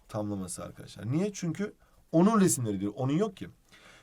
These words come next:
Belirtili isim tamlamalarında tamlayan ile tamlanan yer değiştirebilir. Yani birinci ile ikinci yer değiştirebilir. Bak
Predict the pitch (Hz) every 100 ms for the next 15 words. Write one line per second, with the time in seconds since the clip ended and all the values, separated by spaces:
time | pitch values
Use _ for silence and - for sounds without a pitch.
0 | _ 139 185 202 254 269 277 269 262 226
1 | 202 170 135 120 160 175 185 196 202 233
2 | 247 170 151 196 202 196 220 214 185 151
3 | 139 113 101 110 117 170 185 160 165 175
4 | 170 151 139 120 98 95 160